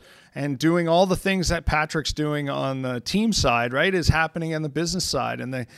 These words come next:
and you're a big part of that right now, Ted, and, and building content that people were engaged, are engaged in. And, and one of the things I've been thrilled about in San Diego is the coverage of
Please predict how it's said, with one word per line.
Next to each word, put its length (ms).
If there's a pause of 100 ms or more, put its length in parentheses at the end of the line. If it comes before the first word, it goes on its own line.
(240)
and 440
you're 220
a 40
big 180
part 240
of 60
that 260
right 180
now, 200
Ted, 380
and, 160
and 380 (400)
building 440
content 580
that 160
people 280
were 160
engaged, 460
are 160
engaged 480
in. 160
And, 160
and 220
one 100
of 60
the 80
things 180
I've 140
been 120
thrilled 340
about 160
in 40
San 260
Diego 280
is 80
the 80
coverage 420
of 240